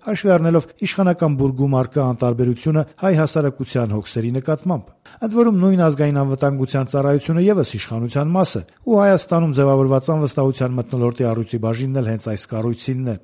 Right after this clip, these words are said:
Բայց քանի որ տվյալ դեպքում խոսքը զուտ տնտեսական խնդրի մասին էր,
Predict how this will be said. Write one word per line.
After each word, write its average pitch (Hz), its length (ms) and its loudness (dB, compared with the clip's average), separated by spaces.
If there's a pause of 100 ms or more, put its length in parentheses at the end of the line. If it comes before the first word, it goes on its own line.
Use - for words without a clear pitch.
(280)
Բայց 240 160 0
քանի 214 240 2
որ 185 160 4
տվյալ 175 240 4
դեպքում 151 320 2
խոսքը 147 380 0
զուտ 147 160 -2 (100)
տնտեսական 170 640 0
խնդրի 117 320 -8
մասին 135 380 -2
էր, 185 80 -2